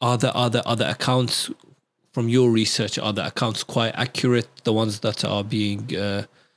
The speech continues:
uh, spread from the pulpits in, in Shia centers and Shia communities?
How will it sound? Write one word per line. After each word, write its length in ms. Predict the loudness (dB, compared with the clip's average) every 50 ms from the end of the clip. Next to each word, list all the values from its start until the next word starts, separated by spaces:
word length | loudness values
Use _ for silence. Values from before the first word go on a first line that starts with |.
| _ _ _ _ _ _ _ _
uh, 1200 | -6 -4 -4 -4 -4 -4 -4 -4 -6 -6 -6 -6 -6 -6 -6 -8 -8 -8 -8 -10 -10 -10 -10 -6
spread 420 | -4 -4 -4 -2 0 0 0 0 -2
from 220 | -2 -2 -2 0
the 80 | -2 -4
pulpits 540 | -2 -2 -2 -2 -2 -2 -6 -6 -4 -6 -6
in, 220 | -4 -4 -6 -6
in 120 | -6 -6 -4
Shia 360 | -2 0 0 0 0 0 0
centers 440 | 0 0 -2 -2 -2 -4 -4 -2 -2
and 80 | -2
Shia 300 | -2 0 0 0 -2 -2
communities? 680 | -4 -4 -2 -2 -2 -2 -2 -2 -2 -2 -2 -4 -8